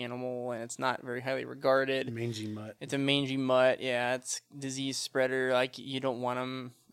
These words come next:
Speaker 1: uh, as pets. You know, you, you kinda keep 'em in, out, you know, out there to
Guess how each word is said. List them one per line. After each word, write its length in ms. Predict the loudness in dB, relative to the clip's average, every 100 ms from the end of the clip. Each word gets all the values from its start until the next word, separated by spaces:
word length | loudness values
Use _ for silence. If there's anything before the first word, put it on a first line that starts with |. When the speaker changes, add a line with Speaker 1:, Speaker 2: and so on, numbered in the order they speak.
| -12
Speaker 1:
uh, 200 | -12 -6
as 220 | -4 -6
pets. 580 | -4 6 8 8 -2 -6
You 140 | -6
know, 60 | -6
you, 180 | -8 -10 -14
you 80 | -6
kinda 240 | -2 -2
keep 260 | -4 -8 -4
'em 260 | -6 -6 -12 -20 -20 -20 _
in, 220 | -4 -4 -4 4
out, 260 | 4 4
you 120 | -2
know, 120 | -2 4
out 220 | 6 6 0
there 380 | 2 4 6 6
to 300 | 4 2